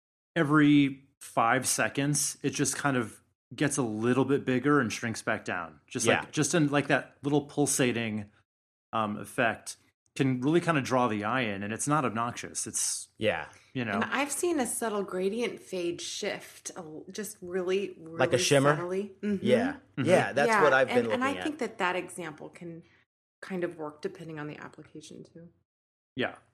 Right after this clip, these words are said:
Speaker 1: And that's like, that kind of is a, a, an interesting, cool look too, when it just kind of
Speaker 3: Mm-hmm.
Speaker 1: sh-,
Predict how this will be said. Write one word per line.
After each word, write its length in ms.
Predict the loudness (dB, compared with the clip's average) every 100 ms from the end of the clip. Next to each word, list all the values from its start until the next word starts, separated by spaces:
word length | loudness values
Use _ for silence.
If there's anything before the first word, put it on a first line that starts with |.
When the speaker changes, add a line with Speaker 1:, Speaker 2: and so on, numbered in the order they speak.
| _ _ _ _
Speaker 1:
And 120 | -2 0
that's 180 | 2
like, 220 | 0 0 -6
that 320 | -4 -2 -2
kind 160 | 0 2
of 80 | 2
is 140 | 2
a, 300 | 2 0 -6
a, 60 | -8 _ _ _ -6
an 100 | -2
interesting, 540 | 0 0 0 0 0
cool 280 | 0 -2 0
look 240 | 0 -2
too, 240 | -2 0 0
when 140 | 0
it 80 | -4 -2
just 180 | -2
kind 140 | 2 0
of 80 | 0
Speaker 3:
Mm-hmm. 180 | -6
Speaker 1:
sh-, 60 | -14